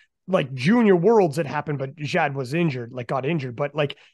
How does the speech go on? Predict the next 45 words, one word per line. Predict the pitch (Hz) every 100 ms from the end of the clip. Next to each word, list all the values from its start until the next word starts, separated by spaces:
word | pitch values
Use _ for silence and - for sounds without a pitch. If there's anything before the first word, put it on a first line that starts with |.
| _
if | 170
it's | 220 -
gonna | 254
happen | 180 208 196 180
after | 175 160 180 147
Jad | 127 160 151
actually | 151 151 - -
finishes, | 175 151 139 - _ _ _ _ _ _
with | 165 202
the | -
numbers | 214 254 277 294 240 -
that | 233 202
we're | 185
seeing, | - - 240 180 135 120 _ _ _ _ 160
Jad | 131 214 277
is | 277 180 - _ _ _ - _ _ _ 180 160 _ -
four | 226 240
ninety-two | 214 202 208 180 185 - 190 180 170 156 147 _ _
five, | 180 151 123 117 107 - _ _ _
right? | 139 139 196 _ _ -
And, | 160 151
and | 151 160 139 151
on | 156
a |
good | 127 160
day, | 147
God | 127 139 131
knows. | 120 101 - _ _ _ _
And | 156
that's | 175 196
not | 226 214
crazy | - 202 151
numbers. | 170 131 123
She | - 202
could | 175
do | 185
one | 180 180
seventy-five. | 185 170 151 160
She's | - 151
done | 151 143
more. | 127 113
She | - -
could | 175
do | 165 175
ninety-five, | 170 170 151 165 139 127